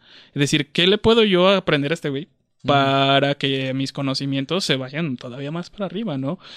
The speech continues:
Speaker 1: Y otra cosa, hay que ser humildes y decir, "¿Qué le puedo aportar a este güey? Porque trae un chingo de nivel". Pero hay cosas que a lo mejor no entiende. ¿Y por qué no decirle, "Oye, ¿sabes qué? Pues a lo mejor te puede faltar esto,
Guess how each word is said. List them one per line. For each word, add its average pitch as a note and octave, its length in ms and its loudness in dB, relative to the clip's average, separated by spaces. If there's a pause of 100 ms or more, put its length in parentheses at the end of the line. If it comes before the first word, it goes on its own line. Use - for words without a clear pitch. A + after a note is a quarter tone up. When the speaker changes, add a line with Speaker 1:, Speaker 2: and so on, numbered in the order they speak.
(140)
Speaker 1:
Y C#3+ 160 2
otra D3 220 2
cosa, F3 320 2
hay B2+ 100 -4
que C3+ 100 -4
ser D#3 140 -4
humildes D3 340 -2
y C#3+ 60 -6
decir, C3 240 -8
"¿Qué D3 100 0
le E3 100 0
puedo E3 280 0
aportar C#3+ 420 -4
a - 20 -6
este A#2 200 -12
güey? C#3+ 160 -4
Porque - 320 -8
trae D3 260 -4
un E3+ 160 -2
chingo G#3 320 -2
de F#3 80 -2
nivel". D#3 300 -8 (640)
Pero C3+ 160 2
hay C#3+ 80 -2
cosas F#3+ 260 0
que - 80 2
a F3+ 40 6
lo D#3 60 4
mejor D#3 280 0
no C#3 80 0
entiende. D#3+ 440 -2
¿Y D3 100 2
por C3 200 -6
qué C3+ 140 -6
no C#3 160 -4
decirle, D3 340 -2
"Oye, C#3 160 -2
¿sabes C#3+ 260 -10
qué? - 120 -10
Pues - 120 -14
a D3+ 40 -6
lo B2+ 60 -4
mejor - 180 -10
te - 80 -16
puede - 180 -4
faltar C#3+ 300 -12
esto, - 340 -14